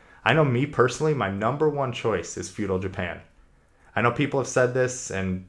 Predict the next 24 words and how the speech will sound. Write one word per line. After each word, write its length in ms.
there's 280
been 180
rumors 580
and 200
kind 180
of 60
ideas 460
of 120
should 200
it 80
happen, 340
shouldn't 340
it 40
happen, 320
but 180
I 160
just 240
think 220
exploring 560
that 180
era 240
could 220
be 120
<laughs> 180